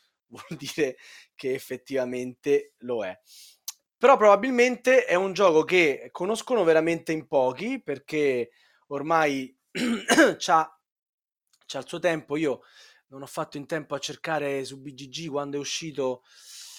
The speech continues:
questo gioco, volevo vedere se riuscivo a farlo capire a Federico, ma secondo me Federico è del duemilanove, è un gioco del duemilanove e rientra di poco nei mille di, di B G G, quindi comunque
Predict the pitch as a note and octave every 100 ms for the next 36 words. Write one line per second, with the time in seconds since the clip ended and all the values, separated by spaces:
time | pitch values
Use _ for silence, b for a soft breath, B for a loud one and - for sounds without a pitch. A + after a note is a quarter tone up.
0 | B _ C3 - C#3+ D#3+ B2 B2 C3+ C3+
1 | C#3 C3+ C3+ - D3+ C3+ D3+ C#3 C3+ C3+
2 | C#3+ C3 - C3+ C#3+ - A#2 A2+ B2+ B2+
3 | D3 C#3+ - A#2+ C#3 B2 C#3+ C#3+ D#3 E3
4 | G#3+ G3+ E3 A#2+ G2+ A2 - _ _ _
5 | - - C#3 D3+ E3 C#3+ D3 F3+ A3+ B3
6 | G3+ F#3 F#3 D3 C3 b b b - D3+
7 | D3 C#3+ E3+ F#3+ - E3 D#3 D3+ D3 C#3+
8 | C#3 C#3 C#3 _ _ _ C#3 E3 D#3 F#3
9 | F#3 D3+ C#3+ C#3+ D3+ E3 D3 B2+ C3 B2
10 | A#2+ A#2+ A#2 A#2+ A#2 B2 A#2+ B2 C#3+ A#2+
11 | C3 A2+ A2 B2 C#3 - A#2